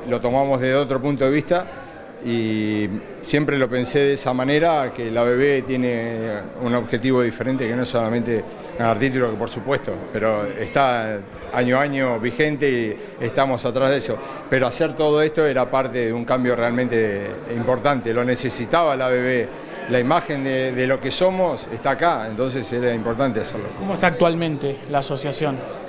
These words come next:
Speaker 2: En funcionamiento, en un año complicado, pero hablo sobre todo de, de, de cada uno de los puntos, económico, deportivo, organización.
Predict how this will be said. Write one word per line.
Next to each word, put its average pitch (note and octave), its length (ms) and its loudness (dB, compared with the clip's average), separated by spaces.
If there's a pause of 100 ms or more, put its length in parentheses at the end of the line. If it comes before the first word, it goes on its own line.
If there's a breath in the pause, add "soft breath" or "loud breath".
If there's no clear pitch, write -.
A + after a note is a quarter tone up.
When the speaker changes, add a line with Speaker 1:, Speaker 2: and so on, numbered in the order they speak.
(240)
Speaker 2:
En D3 60 -8
funcionamiento, D3+ 680 2
en D3 80 0
un D3 180 -2
año D3 220 0
complicado, C#3+ 560 2
pero D3 180 0
hablo D#3 360 0
sobre D3 240 -6
todo D#3 240 0
de, C#3 200 0
de, C#3+ 140 2
de D3+ 200 4
cada F3 200 4
uno E3+ 180 -2
de D#3 60 0
los D3+ 120 0
puntos, C#3 440 -6
económico, D#3 680 -2
deportivo, C#3+ 580 0
organización. C#3+ 640 -2